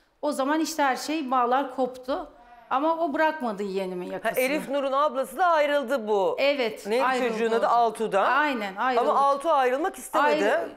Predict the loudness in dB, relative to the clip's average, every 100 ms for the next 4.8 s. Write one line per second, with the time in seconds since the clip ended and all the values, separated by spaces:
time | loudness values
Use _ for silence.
0 | -14 -10 -4 -2 -2 -4 -6 -6 -6 -6
1 | -4 -4 -2 -2 0 -2 -4 -4 0 2
2 | 0 0 -2 0 -2 0 0 0 -2 -2
3 | 0 0 -2 -2 -2 0 -2 -2 0 0
4 | 0 -2 -2 0 0 0 -2